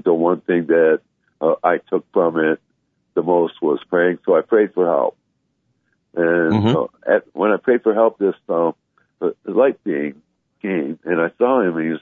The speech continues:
Speaker 1: hanging out by the door, and he said that, that he was here to help me. And he said it just like, uh, it was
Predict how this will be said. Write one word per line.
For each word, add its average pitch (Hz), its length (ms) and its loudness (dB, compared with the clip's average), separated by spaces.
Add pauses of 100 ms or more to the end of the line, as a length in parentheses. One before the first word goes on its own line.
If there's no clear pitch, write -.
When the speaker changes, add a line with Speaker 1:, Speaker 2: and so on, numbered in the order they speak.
Speaker 1:
hanging 92 260 0
out 82 180 0
by 80 140 0
the 76 120 -2
door, 113 460 2 (420)
and 80 320 0
he 92 200 -4
said 87 240 0
that, 78 240 -2
that 78 240 0
he 98 120 -2
was 87 180 -2
here 85 180 0
to 71 60 0
help 110 320 0
me. 50 220 -14 (500)
And 85 140 -2
he 78 60 -6 (400)
said 127 180 4
it 104 200 0
just 104 200 0 (320)
like, 76 200 -2 (580)
uh, 82 240 -6 (160)
it 107 60 0
was 101 160 2